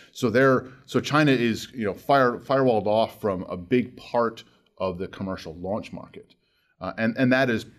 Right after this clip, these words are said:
posing challenges to them as they try to develop their own domestic, uh, commercial sector. Um, but nonetheless, they, they are definitely working on it. There's been a couple of the most recent big international space conferences. Uh, there have been Chinese companies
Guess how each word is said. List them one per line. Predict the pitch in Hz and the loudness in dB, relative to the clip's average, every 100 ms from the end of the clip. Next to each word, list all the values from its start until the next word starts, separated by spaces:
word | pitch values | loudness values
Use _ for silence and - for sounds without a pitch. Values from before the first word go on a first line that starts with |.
| _ | _
posing | - 131 113 92 | 0 0 0 -6
challenges | - 110 110 95 92 | -4 -2 0 -2 -6
to | 85 | -6
them | 92 87 | -6 -6
as | 82 | -8
they | - | -8
try | 92 | -10
to | |
develop | 85 85 87 - | -8 -6 -6 -4
their | 85 | -6
own | 87 85 - - | -6 -8 -16 -12
domestic, | 92 92 87 90 82 - _ _ _ - | -10 -10 -10 -12 -14 -18 _ _ _ -18
uh, | 80 | -18
commercial | 82 98 95 - 78 | -12 -8 -8 -10 -10
sector. | - 95 - - _ _ _ _ _ | -6 -6 -8 -18 _ _ _ _ _
Um, | 95 92 90 - _ _ - 104 107 127 - _ _ - | -4 -4 -4 -8 _ _ -20 -20 -20 -20 -20 _ _ -2
but | 143 | 2
nonetheless, | 143 143 123 131 127 | 4 4 4 4 2
they, | 110 | 0
they | 117 | 2
are | 117 123 | 2 4
definitely | 120 123 98 | 2 0 2
working | 127 127 87 | 0 0 -6
on | 85 | -4
it. | |
There's | 98 98 | -4 -4
been | 98 | -4
a | 90 - - | -6 -10 -6
couple | 135 131 | -2 0
of | 104 | 0
the | |
most | 104 104 | 0 -2
recent | 107 110 107 85 | -4 -4 -6 -4
big | 101 98 | -4 -4
international | 95 95 92 92 | -4 -6 -6 -10
space | 85 104 107 | -4 -4 -4
conferences. | 101 87 85 92 85 - _ _ _ _ - | -8 -10 -12 -12 -12 -14 _ _ _ _ -8
Uh, | 95 92 - | -4 -2 -4
there | 92 107 104 | -2 2 2
have | 98 | 0
been | 92 | -4
Chinese | - 104 104 | -4 -4 -4
companies | - 117 117 107 98 92 | -4 -6 -2 -4 -4 -8